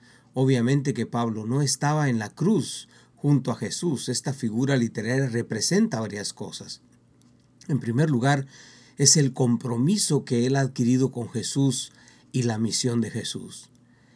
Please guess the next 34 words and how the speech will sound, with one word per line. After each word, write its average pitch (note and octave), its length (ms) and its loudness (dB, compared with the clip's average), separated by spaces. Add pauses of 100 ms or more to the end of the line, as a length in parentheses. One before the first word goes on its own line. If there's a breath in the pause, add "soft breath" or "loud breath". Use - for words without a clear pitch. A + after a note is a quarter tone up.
(640 soft breath)
Esta D3 380 2
afecta B2+ 640 -2
tanto C#3+ 680 2
la A2 260 -2
vida C#3 500 2
personal A2+ 560 -4
de A#2+ 80 -2
Pablo B2 460 -2
como A2 260 -6
todos E3+ 360 2
sus - 220 -6
planes C#3+ 440 0
en G2+ 120 -6
su - 160 -12
vida, G2 380 -14 (420 loud breath)
y C#3 200 2
que C#3 280 4
realmente E3+ 640 2
su - 140 -2
existencia C3 960 2
es D#3+ 160 -2
como B2+ 320 -2
que A#2 100 -2
no D3 200 2
contara A#2+ 520 -2
para G2 280 -10
él, F#2+ 240 -14 (760 soft breath)
porque G#2 280 -8
para G#2+ 260 -4
él C3 120 4
lo A#2+ 80 2
más A#2+ 220 0
importante A#2 680 -2
ahora A2+ 420 -2